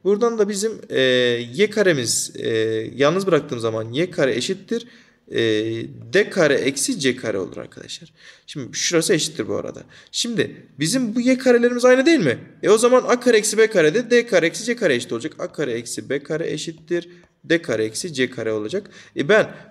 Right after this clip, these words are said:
buradaki eksilerden kurtulmak istiyorum. C kare eksi C kareyi buraya yolladım. Eksi B kareyi buraya yolladım. A kare artı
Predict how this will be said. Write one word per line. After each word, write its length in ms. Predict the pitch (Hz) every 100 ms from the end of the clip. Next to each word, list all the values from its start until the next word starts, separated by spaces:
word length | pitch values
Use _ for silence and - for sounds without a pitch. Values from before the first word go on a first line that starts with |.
| -
buradaki 460 | 185 208 165 -
eksilerden 520 | - 151 156 165 156 156
kurtulmak 400 | 135 151 175 165
istiyorum. 300 | 127 117 120
C 140 | 175
kare 200 | 175 127
eksi 240 | 127 -
C 120 | 156 165
kareyi 260 | 143 113
buraya 140 | 143 175
yolladım. 280 | 180 180
Eksi 200 | 147 -
B 100 | 151
kareyi 260 | 139 127 165
buraya 120 | 139
yolladım. 340 | 107 104 101 -
A 160 | 180 180
kare 240 | 170 139
artı 520 | 120 110 113 113 107